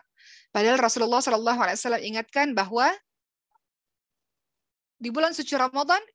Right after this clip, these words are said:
eh, adalah waktunya untuk bersedekah dan Rasul, eh, ingatkan bahwa ada orang-orang yang akan mendapatkan syurga Allah Subhanahu wa taala, yaitu orang-orang yang ketika dia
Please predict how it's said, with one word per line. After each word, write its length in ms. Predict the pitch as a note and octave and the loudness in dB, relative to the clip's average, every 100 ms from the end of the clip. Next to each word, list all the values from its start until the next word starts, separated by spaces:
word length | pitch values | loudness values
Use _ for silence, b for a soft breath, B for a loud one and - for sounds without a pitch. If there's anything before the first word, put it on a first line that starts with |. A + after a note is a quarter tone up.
| - | -14
eh, 280 | A3+ A3+ G#3+ - | -12 -10 -10 -6
adalah 240 | A#3+ F4 C#4+ | -2 0 2
waktunya 320 | D4 F#4+ F4 C#4 | 0 0 -8 -10
untuk 160 | A#3+ | -12
bersedekah 400 | G#3 F#3+ G3+ G#3+ | -12 -10 -4 -4
dan 160 | D4+ A3+ | -4 -4
Rasul, 320 | A3 A3+ D4+ - | -6 -4 -8 -8
eh, 320 | - G#3 G3 | -6 -4 -4
ingatkan 480 | G#3+ A3+ C#4+ - D#4+ | -4 -4 -2 0 0
bahwa 320 | G3+ G3+ F#3+ F#3+ _ _ _ - | 0 0 -2 -2 _ _ _ -2
ada 160 | B3+ - | 0 2
orang-orang 480 | A3+ A#3 A#3 C4+ | 2 2 -2 -2
yang 80 | C4 | -4
akan 240 | A3+ C4 A#3 | -8 -6 -6
mendapatkan 320 | A#3 C4+ C4 B3+ | -6 -4 -6 -6
syurga 320 | B3 B3 G#3+ - | -8 -8 -4 -2
Allah 160 | C#4 | -2
Subhanahu 260 | C4 G#3+ G3+ | -4 -6 -6
wa 60 | |
taala, 260 | F3+ F3+ C#4 E4 _ | 0 0 0 -4 _
yaitu 240 | G3+ F#3 C4+ | -6 -2 0
orang-orang 560 | G#3+ G#3+ G#3+ B3 C#4 | 0 0 -2 -2 -4
yang 60 | E4 _ _ _ _ _ _ | -6 _ _ _ _ _ _
ketika 400 | - G#3+ A3 | -14 -10 -4
dia 80 | G#3 | 0